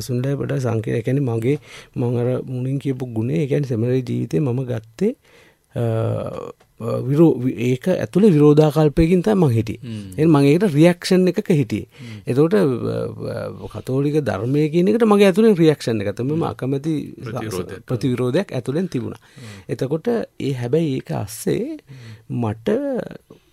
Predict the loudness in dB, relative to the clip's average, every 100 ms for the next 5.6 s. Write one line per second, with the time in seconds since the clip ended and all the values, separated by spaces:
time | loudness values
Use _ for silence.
0 | _ -8 -6 -4 -6 -8 -12 -12 -12 -14
1 | -18 -14 -8 -6 -6 -6 -8 -10 _ -10
2 | -8 -6 -4 -4 -6 -6 -10 -8 -6 -6
3 | -6 -8 -8 -10 -10 -12 -16 -20 _ -6
4 | -2 0 0 -2 -6 -18 -10 -6 -4 -4
5 | -6 -8 -10 -14 -16 -12